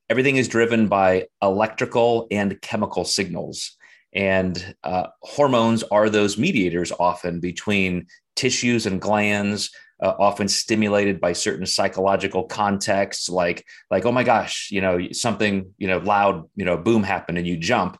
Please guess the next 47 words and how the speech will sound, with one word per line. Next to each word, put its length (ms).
You 100
know, 100
that, 220
that 220
kind 340
of 320
adrenaline, 920
you 80
know, 160
is 180
there 180
for 160
a 20
reason. 420
And 160
so, 540
you 80
know, 80
the, 100
the 120
electrical 420
and 100
chemical 680
combinations 1080
that, 180
that 140
just 140
happen 340
back 200
and 140
forth 240
are, 220
are 120
really 280
nonstop. 640
It, 180
it's 160
kind 200
of 60
what 180
drives 640
our 140
entire 440
existence. 680
So 380
when 220
we 400